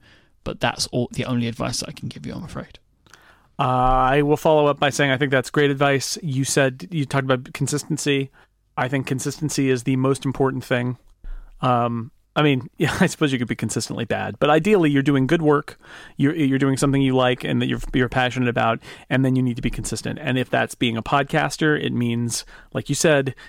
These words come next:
Speaker 2: means re-, releasing an episode every week if you say you're going to, and not,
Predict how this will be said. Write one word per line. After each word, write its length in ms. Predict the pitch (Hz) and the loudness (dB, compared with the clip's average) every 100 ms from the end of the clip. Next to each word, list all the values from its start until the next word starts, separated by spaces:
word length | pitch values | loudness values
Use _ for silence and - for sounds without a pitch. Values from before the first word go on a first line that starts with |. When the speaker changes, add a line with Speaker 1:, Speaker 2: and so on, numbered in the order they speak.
| - | -4
Speaker 2:
means 200 | 147 135 | -4 -2
re-, 100 | 165 | -6
releasing 480 | 170 151 151 147 143 | -4 -2 0 2 2
an 60 | |
episode 340 | 139 131 - 117 | 0 0 0 0
every 180 | 113 113 | 0 -2
week 260 | 110 107 | -4 -6
if 100 | 104 | -8
you 60 | 110 | -4
say 180 | - 107 | -2 -2
you're 160 | 104 | -4
going 240 | 107 101 98 | -8 -8 -8
to, 140 | - - - - - - - | -10 -14 -20 -20 -20 -10 -2
and 120 | 135 | 0
not, 280 | 131 135 | 2 0